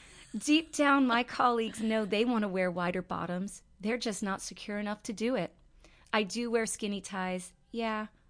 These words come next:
wide ties make me look heavier than I am, and I'm heavy enough. Do I do my hair with a weed whacker? I admit."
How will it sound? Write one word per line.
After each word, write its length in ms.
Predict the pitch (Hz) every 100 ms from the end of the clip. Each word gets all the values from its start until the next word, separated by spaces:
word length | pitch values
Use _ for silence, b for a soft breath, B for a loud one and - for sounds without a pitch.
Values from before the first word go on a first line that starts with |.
| _
wide 280 | 220 208 208
ties 300 | 220 190 180
make 160 | 185 185
me 140 | 185
look 160 | 180 180
heavier 360 | 208 175 170
than 140 | 170 170
I 80 | 165
am, 360 | 170 170 170 - -
and 120 | 185
I'm 120 | 180 180
heavy 300 | 180 175 165
enough. 400 | 165 160 165 - _ B B B -
Do 160 | 262
I 100 | 262
do 180 | 247 254
my 160 | 247 240
hair 200 | 220 226
with 160 | 220
a 80 | 220
weed 280 | 196 202 202
whacker? 460 | 190 180 180 190 185 - -
I 140 | 254 233
admit." 420 | 185 175 170